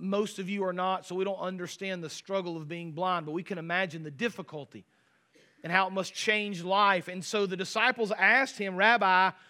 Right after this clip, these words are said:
who sinned?" Now they're thinking somebody sinned because this is punishment and he's blind because somebody did something wrong. "Who sinned, this man or his parents, that he was born blind?" Right? They see it as the negative.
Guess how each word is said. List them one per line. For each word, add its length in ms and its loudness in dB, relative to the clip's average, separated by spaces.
who 220 -4
sinned?" 880 -4
Now 160 -6
they're 140 -6
thinking 440 -4
somebody 380 -2
sinned 880 -2
because 260 -6
this 180 -12
is 120 -12
punishment 960 -4
and 80 -8
he's 140 -10
blind 480 0
because 240 -8
somebody 300 -6
did 220 -12
something 240 -12
wrong. 200 0
"Who 200 0
sinned, 800 -2
this 320 -4
man 380 2
or 200 2
his 200 -4
parents, 540 -2
that 120 -4
he 80 -2
was 160 -6
born 640 -4
blind?" 400 -2
Right? 140 -4
They 100 -2
see 220 -6
it 60 0
as 100 -2
the 80 -4
negative. 560 -2